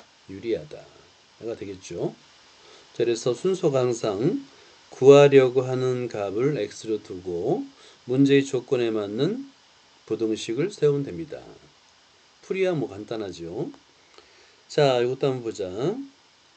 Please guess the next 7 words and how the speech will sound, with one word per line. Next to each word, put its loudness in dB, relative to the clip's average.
팔 2
번. -2
어느 4
건물의 2
승강기에는 -4
한 -8
번 0